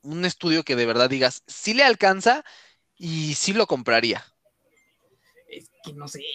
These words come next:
Speaker 2: men, porque yo le apostaría más a que va a empezar a hacer más tratos como lo tenía con Activision. Porque, oh, eh, re-, regresamos. Tal vez el gasto de dinero que se permite no es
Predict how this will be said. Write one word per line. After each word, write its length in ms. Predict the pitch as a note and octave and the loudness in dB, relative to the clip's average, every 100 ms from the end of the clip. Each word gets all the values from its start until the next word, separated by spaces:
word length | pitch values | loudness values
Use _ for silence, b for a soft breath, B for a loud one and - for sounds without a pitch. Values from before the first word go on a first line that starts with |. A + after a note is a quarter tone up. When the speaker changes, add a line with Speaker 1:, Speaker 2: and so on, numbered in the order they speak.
| G#3 | -6
Speaker 2:
men, 200 | F3+ D3+ | -4 -4
porque 540 | C#3+ C#3 C#3+ C#3+ C#3+ C3+ - _ _ _ _ _ _ - _ _ | -4 -8 -4 -2 -2 -6 -18 _ _ _ _ _ _ -20 _ _
yo 340 | - E3+ F3 B3+ | -20 -8 4 6
le 100 | E4 | 6
apostaría 440 | F4+ G#3 D#3+ E3+ | 2 -6 -4 -2
más 240 | A3+ B3 C4 | -2 -4 -6
a 80 | B3+ | -10
que 120 | - | -8
va 120 | D3 | -4
a 20 | F3 | -6
empezar 320 | F#3 F#3 F#3 | -6 -6 -6
a 40 | |
hacer 180 | F#3 F3+ | -4 -4
más 200 | F3+ F3+ | -4 -4
tratos 640 | E3 D3+ - D#3 - - _ | -6 -8 -8 -10 -10 -20 _
como 460 | B2 B2 A#2+ A#2 | -14 -14 -16 -16
lo 180 | A#2+ A#2+ | -14 -14
tenía 420 | A2+ B2 C3 D3 | -10 -8 -4 -6
con 500 | D3 D3 B2 G#2+ - | -6 -10 -10 -16 -18
Activision. 520 | C3 - C3 C3+ A#2+ A#2 _ _ _ _ _ _ _ _ - _ _ | -20 -10 -8 -8 -10 -18 _ _ _ _ _ _ _ _ -20 _ _
Porque, 920 | C#3 B2 A#2 C3 B2 B2 B2 A#2+ B2 A#2+ | -10 -10 -8 -10 -6 -6 -4 -4 -2 -4
oh, 140 | - - - - _ - | -6 -12 -16 -18 _ -14
eh, 240 | - C#3+ | -8 -6
re-, 200 | C#3 C#3 - | -4 -4 -6
regresamos. 920 | C3+ C3 C3+ C3+ C3+ D#3+ C#3 A#2 - | -8 -6 -4 -4 2 2 2 -6 -4
Tal 160 | D3+ F3+ | 0 6
vez 220 | G#3 G3+ | 6 6
el 220 | D3+ B2 | -2 -4
gasto 320 | A2+ C#3 F3+ G#3 | -2 -2 0 0
de 80 | |
dinero 380 | C#3+ B2+ D3+ E3+ _ | 0 -2 -4 -6 _
que 160 | - _ _ | -16 _ _
se 120 | - | -12
permite 520 | - A#2+ B2+ C#3+ E3 | -8 -6 -2 -2 -2
no 160 | D3 C#3 | -4 -4
es 220 | C#3 C#3 | -4 -8